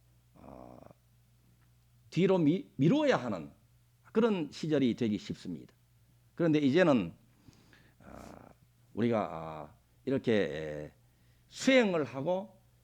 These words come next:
작복하는 그 길을 대비주라는 빛을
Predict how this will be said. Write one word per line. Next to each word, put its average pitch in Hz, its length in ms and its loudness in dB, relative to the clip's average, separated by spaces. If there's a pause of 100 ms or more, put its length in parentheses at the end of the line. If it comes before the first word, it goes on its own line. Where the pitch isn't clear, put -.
(120)
작복하는 165 960 -4 (540)
그 175 220 2
길을 180 640 2 (600)
대비주라는 208 1040 6 (420)
빛을 247 540 2